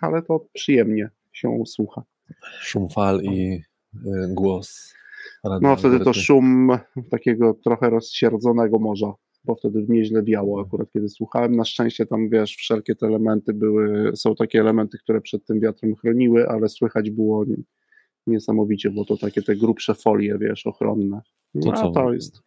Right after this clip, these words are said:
Speaker 2: wracamy jeszcze wakacyjnie, za chwilę dżingiel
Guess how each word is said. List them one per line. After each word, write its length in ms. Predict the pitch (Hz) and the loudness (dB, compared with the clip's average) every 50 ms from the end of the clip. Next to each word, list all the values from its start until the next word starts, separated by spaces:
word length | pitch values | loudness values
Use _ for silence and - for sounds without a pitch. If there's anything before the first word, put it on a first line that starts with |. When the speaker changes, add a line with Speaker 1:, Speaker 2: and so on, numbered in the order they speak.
| _ _ _ _ _ - | _ _ _ _ _ -2
Speaker 2:
wracamy 680 | 101 107 107 101 - - 117 110 101 98 95 95 90 - - - | 0 0 0 0 0 0 0 0 0 0 -2 -4 -6 -6 0 2
jeszcze 280 | 117 113 - - 113 | 2 2 4 2 2
wakacyjnie, 680 | 95 107 - - 95 - - 101 95 95 101 110 123 123 - _ _ _ _ _ _ _ _ _ _ _ _ - | 2 2 0 -2 -2 -2 -2 -4 -2 0 0 0 -2 -4 -8 _ _ _ _ _ _ _ _ _ _ _ _ -2
za 120 | 107 104 95 | 0 0 0
chwilę 300 | - - 104 104 98 90 | -2 -2 0 0 0 0
dżingiel 520 | 95 104 101 101 95 98 101 110 123 | 0 0 0 0 2 0 0 0 -2